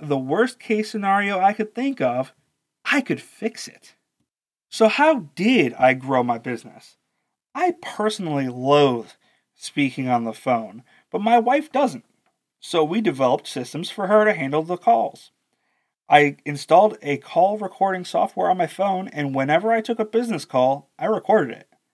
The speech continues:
And together we tore it apart and designed the system that she uses. But the best part? She tweaks the system as she uses it every day. I don't have to be involved past the initial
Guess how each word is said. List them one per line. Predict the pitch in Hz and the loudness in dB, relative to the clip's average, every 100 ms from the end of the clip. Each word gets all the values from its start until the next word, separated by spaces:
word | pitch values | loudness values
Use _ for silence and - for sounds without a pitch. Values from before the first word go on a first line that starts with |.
| _ _ _ | _ _ _
And | 131 135 | -6 -4
together | 131 143 170 214 | -2 4 4 4
we | 147 135 | -2 -4
tore | - - 156 214 | -6 -2 2 2
it | |
apart | 233 - 131 160 - - | 2 2 2 2 -4 -10
and | 147 | -8
designed | 139 139 127 127 151 185 | -4 -4 0 2 2 -2
the | |
system | 214 - 135 - 156 | -6 -6 -8 -6 -6
that | 131 139 | -4 -6
she | - | -8
uses. | 180 214 175 123 - _ _ _ _ _ _ _ | -10 -8 -8 -10 -18 _ _ _ _ _ _ _
But | - 151 | -6 -2
the | |
best | 170 214 - | 4 4 4
part? | 208 233 285 _ _ _ _ _ | 4 4 2 _ _ _ _ _
She | - - - 254 254 | -8 -6 -2 0 0
tweaks | - - 254 247 - | -4 -4 0 0 -2
the | 220 214 | 0 0
system | - 247 - 190 190 | 0 -4 -4 -6 -6
as | - 208 233 233 | -6 -2 2 2
she | 240 - | 0 -4
uses | 220 208 208 226 214 151 139 | -6 -4 -2 -2 -2 -2 -2
it | 170 - | -2 -2
every | 151 156 160 180 | -2 0 0 -2
day. | 180 208 220 214 - _ _ _ | 0 -2 -2 -4 -14 _ _ _
I | - 302 233 | -16 -4 -4
don't | 175 175 143 | 0 -2 2
have | 135 | 0
to | 127 | 2
be | 143 | -2
involved | 135 127 127 139 170 - | -2 -2 2 2 0 -4
past | 185 196 - - | -2 -2 -4 -10
the | 196 | -8
initial | 190 139 139 - 139 127 123 | -6 -4 -6 -6 -6 -6 -8